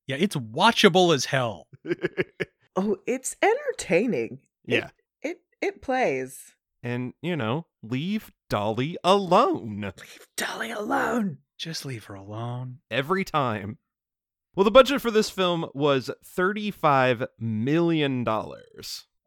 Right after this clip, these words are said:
Speaker 2: It opened to eleven point nine million dollars. It globally grossed sixty-nine million seven hundred thousand. It was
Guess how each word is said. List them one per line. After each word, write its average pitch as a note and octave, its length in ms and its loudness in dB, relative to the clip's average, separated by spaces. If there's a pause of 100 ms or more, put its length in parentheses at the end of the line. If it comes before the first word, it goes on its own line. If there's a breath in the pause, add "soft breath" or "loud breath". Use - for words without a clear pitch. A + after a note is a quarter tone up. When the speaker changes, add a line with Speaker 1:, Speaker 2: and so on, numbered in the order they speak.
(100)
Speaker 2:
It C#3+ 200 2
opened D#3 440 4
to D3 200 0
eleven C3+ 360 4
point B2 300 -2
nine C#3+ 300 2
million D3+ 240 2
dollars. C#3 400 4
It A#2+ 180 -2
globally C3+ 480 2
grossed B2+ 240 2
sixty-nine D#3 800 2
million A#2 320 4
seven A2 280 -2
hundred G2 280 -2
thousand. B2 500 2
It D3 180 0
was C3+ 540 2